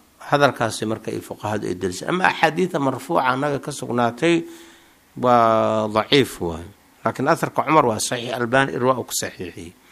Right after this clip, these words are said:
Shaafici iyo Daaruqudni ayaa wariyey. "ويملك الحر"، wuxuu haystaa ta-, "ثلاث تطليقات والعبد تطليقتين". "ويصح"، waxaa is-, ansaxaya "الاستثناء في الطلاق"، dalaaqi inuu soo istathnoodo.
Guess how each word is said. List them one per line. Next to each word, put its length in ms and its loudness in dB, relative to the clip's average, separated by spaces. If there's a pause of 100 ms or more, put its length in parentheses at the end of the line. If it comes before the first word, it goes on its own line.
(600)
Shaafici 460 2
iyo 140 2
Daaruqudni 600 2
ayaa 200 2
wariyey. 400 -2 (1500)
"ويملك 520 6
الحر"، 420 4
wuxuu 380 8
haystaa 440 4
ta-, 220 0
"ثلاث 320 6
تطليقات 680 2
والعبد 640 2
تطليقتين". 840 -4 (1040)
"ويصح"، 640 8
waxaa 420 6
is-, 320 -2
ansaxaya 760 4
"الاستثناء 720 4
في 140 -2
الطلاق"، 500 6
dalaaqi 480 4
inuu 220 2
soo 240 2
istathnoodo. 880 0